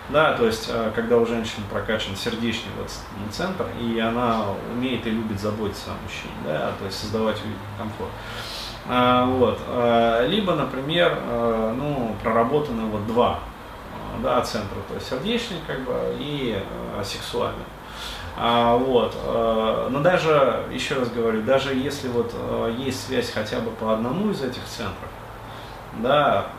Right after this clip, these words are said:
по одному из, вернее, этих уровней, а вот такая связь, она уже, э, ну, скажем так, вот, тридцать три процента, э,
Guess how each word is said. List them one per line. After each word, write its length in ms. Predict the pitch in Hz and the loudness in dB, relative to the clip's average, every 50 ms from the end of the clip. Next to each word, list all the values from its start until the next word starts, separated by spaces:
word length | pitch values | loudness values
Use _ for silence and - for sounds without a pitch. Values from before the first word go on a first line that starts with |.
| - - 101 - | -12 -10 -4 0
по 100 | 117 110 | 0 2
одному 280 | 113 123 123 127 131 123 | 2 2 2 2 2 0
из, 120 | 104 101 107 | 0 -2 -4
вернее, 400 | 104 104 104 110 107 104 98 95 | -4 -4 -2 -2 -2 -2 -2 -2
этих 140 | 95 - - - - | -4 -4 -6 -6 -6
уровней, 400 | 120 113 104 95 95 101 101 - - - - - - - - - 113 | -4 -2 -2 -2 -4 -6 -8 -8 -10 -10 -12 -12 -10 -10 -8 -6 -2
а 320 | 113 113 113 117 120 120 | 2 6 6 8 8 8
вот 200 | 127 131 127 - | 6 4 4 4
такая 340 | 127 120 - 180 180 - - | 2 2 2 4 4 4 4
связь, 340 | - - 143 147 - - 123 | 2 0 0 -2 0 0 -2
она 240 | 123 127 127 127 | 0 0 0 2
уже, 340 | 127 127 127 123 139 180 180 | 2 2 0 0 2 2 4
э, 560 | 147 113 104 98 - 104 107 110 110 107 107 110 110 110 110 107 - - 107 110 107 | 4 4 2 0 -2 -6 -6 -6 -6 -4 -4 -4 -4 -6 -6 -6 -8 -8 -8 -8 -6
ну, 100 | 110 110 101 90 82 82 - - - - | -6 -6 -6 -6 -6 -8 -10 -12 -8 -6
скажем 220 | - 104 101 101 | -4 -4 -4 -2
так, 120 | - 98 82 - - | -2 -4 -4 -4 -6
вот, 100 | - - - - - - - - - | -10 -12 -12 -14 -14 -14 -14 -4 0
тридцать 340 | - 151 170 - - - - | 0 2 2 0 -2 -4 -4
три 140 | 160 143 139 | -4 -4 0
процента, 760 | 135 135 127 127 - 139 127 - 120 110 107 107 98 98 - - 110 110 110 | 2 2 2 2 2 -2 -2 -2 0 0 2 2 0 -2 -2 -6 -8 -6 -6
э, 300 | 107 104 101 98 98 98 | -4 -2 -2 -2 -2 -2